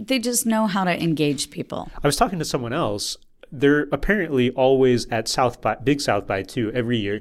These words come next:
Speaker 1: Oh.
Speaker 2: And P B S throws the biggest parties, which
Speaker 1: I
Speaker 2: I
Speaker 1: did
Speaker 2: would
Speaker 1: not
Speaker 2: not
Speaker 1: know that.
Speaker 2: I know. So next,
Speaker 1: Look
Speaker 2: just
Speaker 1: at you,
Speaker 2: tip
Speaker 1: P B S.
Speaker 2: for future, um, South bys, I'm gonna look for the P B S
Speaker 1: So
Speaker 2: booth.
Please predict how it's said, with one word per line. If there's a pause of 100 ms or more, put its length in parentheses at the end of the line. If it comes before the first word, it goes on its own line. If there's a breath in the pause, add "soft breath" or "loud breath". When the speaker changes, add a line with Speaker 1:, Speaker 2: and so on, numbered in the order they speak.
Speaker 1:
Oh.
Speaker 2:
And
P
B
S
throws
the
biggest
parties,
which
Speaker 1:
I
Speaker 2:
I
Speaker 1:
did
Speaker 2:
would
Speaker 1:
not
Speaker 2:
not
Speaker 1:
know
that.
Speaker 2:
I
know.
So
next,
Speaker 1:
Look
Speaker 2:
just
Speaker 1:
at
you,
Speaker 2:
tip
Speaker 1:
P
B
S.
Speaker 2:
for
future,
um,
South
bys,
I'm
gonna
look
for
the
P
B
S
Speaker 1:
So
Speaker 2:
booth.